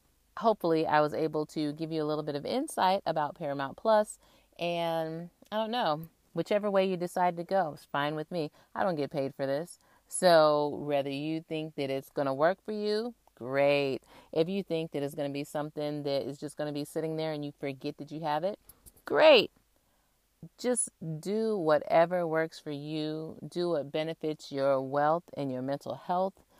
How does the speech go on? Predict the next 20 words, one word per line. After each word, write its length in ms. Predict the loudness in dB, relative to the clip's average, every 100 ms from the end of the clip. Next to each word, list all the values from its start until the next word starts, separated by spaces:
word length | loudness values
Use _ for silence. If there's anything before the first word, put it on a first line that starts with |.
| _ _ _
Just 360 | -4 -4 -4 -4
basically, 520 | -2 -2 -4 -6 -4
bottom 420 | 2 2 2 -2
line, 380 | -4 -4 -4 -8 _ _ -12 -6
do 320 | -4 -4 -4
your 360 | -2 0 0 -2
homework. 720 | 0 0 2 0 -4 -6 -16 _ _ -8
Make 260 | -4 -4 -4
sure 340 | -4 0 0
that 160 | -2 -4
this 200 | -4 -6
is 100 | -6
something 360 | -6 -4 -6
that 140 | -6 -6
you 140 | -6
want 320 | -4 -4 -6
to 80 | -8
do, 300 | -4 -4 -4 -8 _ -8
because 420 | -4 -2 -2 -2
if, 200 | -6 -6